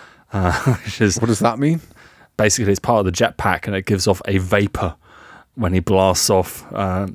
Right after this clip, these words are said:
Speaker 1: "Can I say to infinity and beyond without getting sued by Disney?"
Speaker 2: I'm pretty sure you
Speaker 1: Uh,
Speaker 2: can. I think they won't
Speaker 1: uh,
Speaker 2: see this.
Speaker 1: "To the edge of somewhere." Um,
Speaker 2: <laughs> And over it.
Speaker 1: <laughs>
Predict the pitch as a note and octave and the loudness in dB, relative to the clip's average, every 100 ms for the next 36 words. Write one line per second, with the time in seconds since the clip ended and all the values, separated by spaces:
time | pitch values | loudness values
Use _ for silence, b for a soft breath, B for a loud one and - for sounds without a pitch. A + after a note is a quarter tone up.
0 | - _ - - G#2 F#2 G#2+ G#2 - G#2 | -14 _ -10 -2 0 2 2 0 0 -4
1 | - A2 G#2+ G#2+ G#2+ A2+ A2+ G2+ G#2 G#2 | 0 -2 0 0 0 0 0 0 0 0
2 | G#2+ G#2+ - A2 G#2 G#2+ A#2+ A2 A#2 A#2+ | -4 -4 0 0 0 0 0 -2 -4 -6
3 | B B - A#2+ - - - D#2+ E2 - | B B -2 0 -2 -2 -2 -2 -2 -4
4 | F2 F2 - - F#2+ - E2+ G2 F#2+ E2+ | -6 -6 -12 -4 -2 0 2 4 6 4
5 | E2+ F2 - - B B B - D2+ B2 | 0 -4 -8 -18 B B B -4 0 0
6 | B2 A#2+ B2 B2+ C3+ B2 - B2+ G2+ C3+ | 2 2 0 0 0 -2 -2 -2 0 0
7 | B2 A2 G2+ F#2 E2+ - - G#2 - G#2 | 2 2 0 0 -4 -8 -6 0 2 4
8 | G2 G2 F#2+ F#2+ D3 - - B2 - C3 | 4 2 2 0 -2 -4 -8 -4 -2 0
9 | D#3+ E3+ C3+ G#2+ - - | 2 0 0 -2 -4 -12